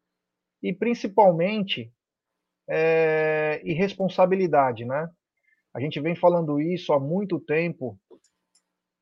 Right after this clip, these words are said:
que você, atleta profissional, você tem um dom. Você carrega milhões de torcedores nas costas. E a tua responsabilidade, você tem que ser o cara, tem que ser o exemplo.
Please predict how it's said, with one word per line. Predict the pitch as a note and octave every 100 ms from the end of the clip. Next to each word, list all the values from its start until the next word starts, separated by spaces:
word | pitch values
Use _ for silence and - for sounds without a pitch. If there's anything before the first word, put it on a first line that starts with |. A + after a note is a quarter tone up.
| _
que | - C3 C#3 C#3 C#3 C3+ C3+ C3 B2+ A#2+
você, | C#3+ -
atleta | F3 E3+ E3+ E3
profissional, | E3 D#3 - C#3 C3+ D3+ C#3
você | C3+ D3+
tem | C#3+ D#3+
um | D#3 B2
dom. | B2+ D3 A#2 _ _ _ _ _ _ _ _ _ _ _ _ -
Você | C#3+ D#3
carrega | - C3 D3 D3+ D3 C3 A#2 - _
milhões | C3 D3 D3 E3+ F#3 D3
de | D3
torcedores | D#3 - C#3 C3 D3 C3
nas | C3 A#2
costas. | - C3+ B2+ - _ _ _ _ _ _ _ _ -
E |
a | B2+
tua | D3 E3
responsabilidade, | E3+ - D#3 - D#3 C#3+ C#3 C3+
você | B2+ C#3 - D#3 D#3 -
tem | D3+
que | -
ser | - D#3+ C#3+ A#2 _ _ _ _ _ _ _ _ _ -
o | C#3 C#3+ -
cara, | D3+ D3+ C3 A2 - _ _ _ _ -
tem | C3+
que |
ser | - D3+
o | E3
exemplo. | C#3+ A#2 C#3+ C3 A2